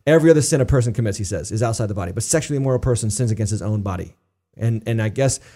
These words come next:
uh, you know, we don't have to talk about this too much, but I just want to touch on it.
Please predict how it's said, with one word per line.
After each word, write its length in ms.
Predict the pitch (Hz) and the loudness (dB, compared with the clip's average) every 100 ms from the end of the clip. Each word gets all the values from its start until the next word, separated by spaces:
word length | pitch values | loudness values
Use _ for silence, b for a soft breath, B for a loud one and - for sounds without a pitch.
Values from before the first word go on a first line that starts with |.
| B - | B -8
uh, 120 | 113 117 | -8 -8
you 260 | 120 123 | -6 -2
know, 280 | 120 101 98 | 0 0 -4
we 140 | 107 113 | -2 0
don't 200 | 135 127 | 2 2
have 120 | 123 | 2
to 80 | 117 | 0
talk 200 | 127 113 | -2 -2
about 180 | 123 113 | -2 -4
this 120 | 107 | -4
too 160 | - | -4
much, 220 | 135 131 - | -2 -2 -2
but 100 | 101 | -4
I 40 | |
just 200 | 98 110 | -2 -4
want 140 | 113 107 | -2 -4
to 80 | - - | -6 -8
touch 160 | 123 127 | -6 -2
on 120 | |
it. 100 | 117 | -4